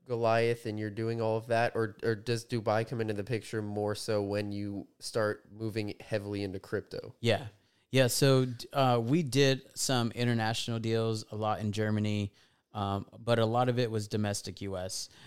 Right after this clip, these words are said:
Speaker 2: And again, a lot of your conventional, um,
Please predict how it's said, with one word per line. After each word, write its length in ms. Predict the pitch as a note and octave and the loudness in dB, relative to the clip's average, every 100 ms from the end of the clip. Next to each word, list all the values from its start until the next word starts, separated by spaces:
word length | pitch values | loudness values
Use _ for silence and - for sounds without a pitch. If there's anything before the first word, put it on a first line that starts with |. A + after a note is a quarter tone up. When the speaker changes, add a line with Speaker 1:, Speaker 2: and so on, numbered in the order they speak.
| A2 - _ | -20 -20 _
Speaker 2:
And 540 | A#2 A2+ A2 G#2+ G#2 - | -4 -2 0 0 -2 -4
again, 460 | A#2 A2+ A#2 G2+ - | -6 -2 -2 -2 -4
a 40 | |
lot 280 | A#2 A2 A#2 | -2 2 4
of 140 | A#2 | 2
your 300 | A2 A2 A2 G#2+ - | 0 2 2 0 -4
conventional, 1040 | A#2+ G#2+ G#2+ G#2 - A2 G2+ G2+ G2 - _ - | -2 0 2 0 0 -2 -2 -2 -4 -8 _ -10
um, 460 | G2 G2 F#2 F#2 | -6 -6 -6 -10